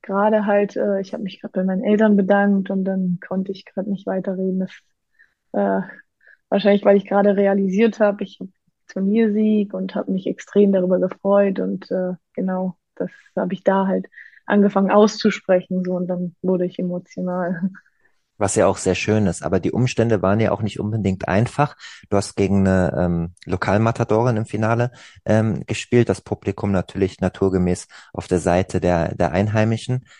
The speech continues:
Speaker 2: Ähm,
Speaker 1: Mhm.
Speaker 2: Stimmung, ich würd jetzt mal vorsichtig formulieren, ein bisschen feindselig auch, ne? Rumänische Fans können ja schon auch Gas geben und so. Wie hast du das
Speaker 1: Ja.
Speaker 2: wahrgenommen?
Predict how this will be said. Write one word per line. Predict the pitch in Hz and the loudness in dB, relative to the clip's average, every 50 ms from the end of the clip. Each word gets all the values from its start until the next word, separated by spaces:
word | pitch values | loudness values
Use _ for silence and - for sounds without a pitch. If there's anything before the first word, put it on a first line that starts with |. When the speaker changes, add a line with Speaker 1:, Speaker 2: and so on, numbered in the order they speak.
| _ _ _ | _ _ _
Speaker 2:
Ähm, | - 98 92 92 95 85 - | 0 2 2 2 0 0 -2
Speaker 1:
Mhm. | 104 101 95 98 107 | -4 -4 2 2 4
Speaker 2:
Stimmung, | 113 117 117 117 117 107 - - _ _ _ _ _ _ _ _ _ _ _ - - _ _ | 4 4 4 2 2 0 -4 -8 _ _ _ _ _ _ _ _ _ _ _ -20 -20 _ _
ich | - 123 - - - | 0 0 0 2 0
würd | 113 107 - 110 | 0 0 0 -2
jetzt | 101 - | -4 -2
mal | - 101 98 | -2 -2 -2
vorsichtig | - - - 113 113 120 113 110 104 - - | -2 -4 0 2 2 2 0 -4 -12 -14 -8
formulieren, | - - 101 101 101 98 98 107 107 104 101 95 - _ _ _ _ _ _ - | -4 -2 0 0 0 0 2 2 2 2 2 -2 -6 _ _ _ _ _ _ -8
ein | 92 90 | -8 -2
bisschen | - 127 147 - - - 156 151 147 | 2 2 2 2 2 0 0 0 0
feindselig | - - - 127 120 143 151 - - 127 147 147 156 - - | -4 -4 0 0 0 0 0 -2 -2 -2 0 0 0 0 0
auch, | - 101 143 165 - - - _ | 0 2 2 2 0 -4 -12 _
ne? | - 113 123 | -2 -2 -2
Rumänische | 123 - 98 95 104 110 110 107 104 | 0 0 0 0 0 -2 -2 -4 -6
Fans | - 107 104 90 - | -6 -6 -6 -6 -4
können | - 110 113 101 | -2 -2 0 0
ja | 101 | -2
schon | - - - 110 110 | -2 0 0 0 2
auch | - 80 107 107 - - _ _ _ - _ _ _ _ _ | 4 4 2 2 2 -4 _ _ _ -20 _ _ _ _ _
Gas | 101 101 110 127 - - | 0 2 2 0 -2 -2
geben | - 135 139 135 127 | -2 0 0 0 0
und | 135 135 | -2 -2
so. | 123 143 147 - | 0 -2 -2 0
Wie | 117 113 | -2 -2
hast | 110 104 - - | -2 -2 -4 -2
du | 120 | -2
das | 135 135 - | -2 -2 0
Speaker 1:
Ja. | - | 0
Speaker 2:
wahrgenommen? | 123 127 127 127 135 156 180 196 | 0 0 0 -2 -2 -4 -4 -6